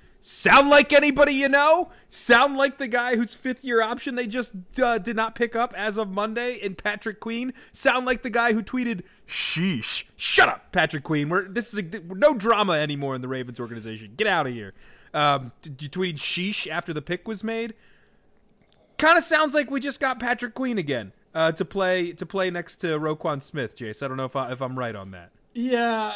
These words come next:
Speaker 2: i-, i-, in conjunction, that was my immediate thought when I saw we drafted an inside linebacker,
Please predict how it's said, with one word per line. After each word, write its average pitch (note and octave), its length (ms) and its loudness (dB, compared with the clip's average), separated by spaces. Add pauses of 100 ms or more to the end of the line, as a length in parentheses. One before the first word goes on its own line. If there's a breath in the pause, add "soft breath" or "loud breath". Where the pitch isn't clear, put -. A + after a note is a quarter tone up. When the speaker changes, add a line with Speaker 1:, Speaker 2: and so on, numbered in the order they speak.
(120)
Speaker 2:
i-, A3 280 -14
i-, A3+ 200 -6
in A3+ 240 2
conjunction, A#3+ 880 -4
that C#4 180 -2
was A#3 160 -2
my G#3 140 0
immediate F3 540 -2
thought F#3+ 280 -2
when F3 140 -2
I D#3 80 -2
saw E3+ 260 -4
we D#3+ 120 -4
drafted E3 480 -6
an D3 140 -6
inside F3+ 540 -4
linebacker, F3+ 720 -6